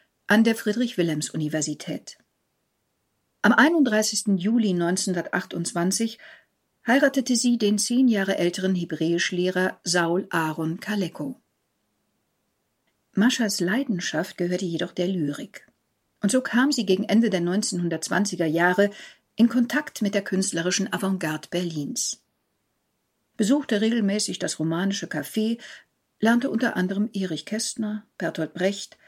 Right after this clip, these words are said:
Joachim Ringelnatz und Else Lasker Schüler kennen. Von diesem Umfeld ermutigt, veröffentlichte sie neunzehnhundertneunundzwanzig ihre ersten Gedichte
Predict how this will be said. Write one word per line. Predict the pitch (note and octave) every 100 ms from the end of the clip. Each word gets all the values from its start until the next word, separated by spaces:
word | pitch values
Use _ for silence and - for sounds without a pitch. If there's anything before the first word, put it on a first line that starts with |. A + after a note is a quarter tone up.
| _ _ _ -
Joachim | A3+ - B3+ A#3
Ringelnatz | A3+ B3 A#3 G#3 A3+ - -
und | A3 A#3+ -
Else | F#3 F3 F3+
Lasker | F#3 D#3 - F3+
Schüler | F3+ - D#3+ D3
kennen. | D3 D#3 D3 - F3+ _ _ _ _ _ _ _ _ _ _ _ _ _
Von | - A3+
diesem | D4 C#4 G#3+
Umfeld | - C#4 C4+ G#3 F#3
ermutigt, | E3+ E3+ F3 F3 B3 - -
veröffentlichte | A3+ A3 A#3 A3 A3 -
sie | G#3 G#3 G#3
neunzehnhundertneunundzwanzig | G3+ G#3+ A3 G#3 F#3 F3+ F3 E3+ E3+ - E3 D#3+ - - -
ihre | F#3 F#3
ersten | F3 F3 - F3+
Gedichte | D#3+ - E3 - F#3